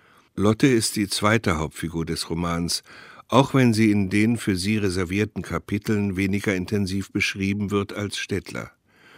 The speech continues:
Sie bietet Sulzer aber die Gelegenheit, tiefer in das Repertoire der Vergangenheit zu greifen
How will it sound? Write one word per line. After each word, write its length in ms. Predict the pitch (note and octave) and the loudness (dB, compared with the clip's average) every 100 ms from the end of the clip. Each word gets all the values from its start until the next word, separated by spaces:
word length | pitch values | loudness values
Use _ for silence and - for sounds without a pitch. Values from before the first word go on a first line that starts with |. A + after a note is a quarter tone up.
| - - _ _ | -20 -20 _ _
Sie 200 | - A2+ | -2 0
bietet 400 | A2+ D3+ D#3+ - | 4 4 4 2
Sulzer 500 | - B2+ D3 - D3+ | 4 6 6 4 0
aber 160 | C3+ B2 | 0 0
die 140 | G#2+ | 0
Gelegenheit, 760 | G#2 G2 G#2+ A#2 A2+ A2+ A2 - - - _ | 0 2 0 0 0 0 0 -6 -20 -20 _
tiefer 540 | - D#3 B2+ - F2+ D#2+ | -2 2 2 2 0 0
in 260 | F#2 F2+ | -2 -2
das 380 | F2 E2+ - - | -2 -2 -4 -4
Repertoire 600 | F#2 - F2 - G#2+ G#2+ | -4 -2 -6 0 4 4
der 140 | F#2+ F2 | 4 0
Vergangenheit 720 | F2+ F#2+ G2 G2+ F#2+ F#2+ - | -2 -2 -2 -2 -2 -4 -4
zu 120 | F#2+ | -4
greifen 520 | F2+ G2 G#2 - A2+ | 0 0 0 -2 -4